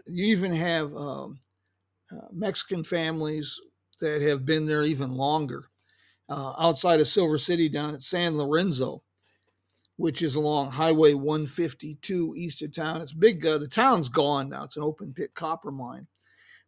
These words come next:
but it's one of the oldest continuously operated mines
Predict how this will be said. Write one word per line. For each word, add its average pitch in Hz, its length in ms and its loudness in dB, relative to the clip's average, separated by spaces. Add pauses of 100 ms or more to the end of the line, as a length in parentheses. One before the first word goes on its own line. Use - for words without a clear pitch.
but 180 120 4
it's 156 160 2
one 214 200 2
of 196 40 -2
the 151 120 0
oldest 226 420 2
continuously 175 720 -8
operated 160 600 -4
mines 147 520 -4